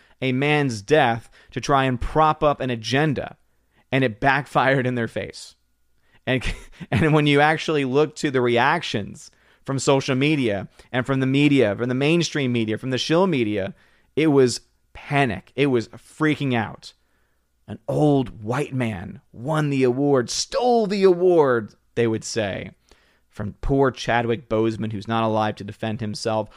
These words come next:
all the while they are defaming his legacy by trying to use him as a prop. 'Cause that's what they were doing. They were using his life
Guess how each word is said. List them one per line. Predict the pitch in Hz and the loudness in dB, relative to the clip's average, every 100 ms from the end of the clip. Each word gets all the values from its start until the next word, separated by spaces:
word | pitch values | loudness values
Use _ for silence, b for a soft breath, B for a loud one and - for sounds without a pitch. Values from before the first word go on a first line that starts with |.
| b | b
all | 143 165 160 | 4 6 6
the | 143 | 6
while | 131 127 127 | 4 4 4
they | 117 143 170 | 4 2 4
are | 139 | 2
defaming | - - - 165 160 131 113 - | 0 -10 2 2 4 0 -4 -4
his | 269 160 127 | -4 -4 0
legacy | 113 110 - 117 110 110 b b b | 0 0 -6 -6 -6 -6 b b b
by | 120 | -6
trying | 110 123 123 | -2 -2 -2
to | 117 | -4
use | 107 113 135 131 - | -4 0 2 0 -2
him | 117 113 110 b b b | -2 -2 -4 b b b
as | 113 104 | -2 -2
a | |
prop. | - - 110 - - - - _ _ _ _ _ _ _ _ _ _ _ _ - | -4 -4 -2 -4 -6 -14 -14 _ _ _ _ _ _ _ _ _ _ _ _ -6
'Cause | 139 | -2
that's | 226 | 0
what | 202 | 0
they | 143 | 2
were | 107 | 2
doing. | 107 117 67 - | 2 0 0 -4
They | 120 | -2
were | 120 | -2
using | 110 120 196 156 165 156 156 _ _ _ _ | -4 -2 -2 -2 -4 -4 -10 _ _ _ _
his | - 175 180 | 0 2 2
life | 139 127 127 120 | 2 2 2 -2